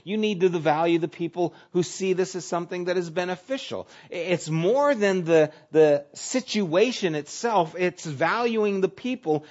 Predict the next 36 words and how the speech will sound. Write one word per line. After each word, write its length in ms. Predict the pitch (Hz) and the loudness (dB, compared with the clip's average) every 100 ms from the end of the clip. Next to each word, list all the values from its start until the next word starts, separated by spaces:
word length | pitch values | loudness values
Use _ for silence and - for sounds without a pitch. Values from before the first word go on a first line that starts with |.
| - | -8
and 160 | 170 170 | -6 -6
putting 340 | - 262 247 | -4 -4 -2
yourself 480 | 226 208 226 214 208 | 0 0 2 2 0
into 220 | 202 175 | -2 0
a 60 | 170 | -2
place 320 | 190 208 196 | 2 2 2
that 200 | 151 143 | 0 -4
even 420 | 226 262 262 247 233 | -4 -6 -2 0 0
though 180 | 214 | 0
I 160 | 165 147 | -2 -4
disagree 1300 | 139 208 233 - - 147 135 110 170 269 262 190 - - - | -4 -6 -6 -6 -12 -12 -12 -10 -8 -4 0 0 -2 -8 -4
with 360 | 143 165 160 | 2 2 2
you, 460 | 151 208 262 170 165 - - | -2 2 4 4 4 -4 -10
I 320 | 214 220 196 | -2 2 2
value 920 | 156 139 185 226 269 262 185 214 220 | 2 -2 -2 0 0 0 0 -2 -2
you 420 | 190 143 196 165 170 | -4 -2 4 4 4
as 160 | 135 | -2
a 40 | 147 | -10
person 580 | - 214 208 208 190 - - - | -8 -6 -6 -4 -6 -6 -8 0
of 260 | 165 165 | 0 2
importance. 640 | 160 151 - 214 160 135 - 165 | -4 -4 0 0 0 -8 -10 -4
I 280 | 185 175 | -2 0
love 540 | 151 135 151 262 277 156 | -2 -2 -2 2 0 0
you 260 | 143 139 - - | 0 -2 -4 -6
as 160 | 151 147 | -4 -4
a 80 | 156 | -6
person 640 | - 202 196 185 156 143 - - | 0 0 0 -2 -2 -4 -8 0
who 160 | 180 | 0
God 520 | 139 123 196 226 214 | 0 -4 -2 0 0
loves, 300 | 131 131 131 | 0 0 0
and 100 | 175 | -2
I 120 | 160 160 | -4 -4
give 520 | 139 - 269 277 185 | -6 -8 -4 -4 -4
you 260 | 175 185 | -4 -2
that 280 | 180 180 180 | 0 -2 -4
value. 800 | 165 180 226 247 196 95 71 | -4 -2 -2 0 -2 -4 -16